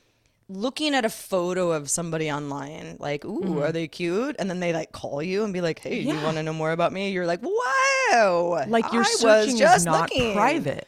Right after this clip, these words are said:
Speaker 2: anymore. That's what it makes
Speaker 1: Yeah.
Speaker 2: me feel like. It's like, what if I Google some weird skin rash or something? It's like,
Speaker 1: <laughs> Yes.
Speaker 2: am I gonna, <laughs> is my doctor gonna call me and be like, "Are you okay?" I mean, I, it's
Speaker 1: <laughs>
Speaker 2: just
Speaker 1: Well, and that is actually, I mean, you,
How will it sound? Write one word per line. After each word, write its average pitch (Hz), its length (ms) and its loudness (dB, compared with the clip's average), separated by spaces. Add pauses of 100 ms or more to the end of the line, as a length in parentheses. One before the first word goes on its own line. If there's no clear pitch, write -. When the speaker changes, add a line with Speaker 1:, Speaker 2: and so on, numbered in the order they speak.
Speaker 2:
anymore. - 720 -8
That's 190 180 -4
what 254 100 0
it 185 100 2
makes 185 140 -4
Speaker 1:
Yeah. - 60 -8
Speaker 2:
me 175 40 -6
feel 196 200 -4
like. 170 140 0
It's - 120 -12
like, 156 120 -6 (240)
what 185 140 0
if 247 100 2
I 254 100 0
Google 180 300 -2
some 139 380 -6
weird 151 440 -4
skin 175 380 -4
rash 139 400 -4
or - 60 -8
something? 123 420 -10
It's 104 180 -12
like, 151 380 -2
Speaker 1:
<laughs> - 40 -16
Yes. - 360 -6
Speaker 2:
am 226 140 4
I 214 80 4
gonna, - 240 4 (280)
<laughs> 285 360 2 (440)
is 185 200 -4
my 202 80 -2
doctor 165 340 2
gonna 208 140 -2
call 214 180 0
me 226 220 0
and 202 100 -2
be 160 80 -4
like, 147 220 -4
"Are 147 40 -4
you 165 180 0
okay?" 202 380 -2
I 180 60 -2
mean, 175 160 -2
I, - 160 -2
it's 254 260 2
Speaker 1:
<laughs> 262 120 4
Speaker 2:
just - 260 -4
Speaker 1:
Well, 240 320 6
and 214 260 0 (260)
that 226 180 4
is 226 160 -2
actually, 196 500 -2
I 170 60 0
mean, 156 320 -8
you, 185 160 -10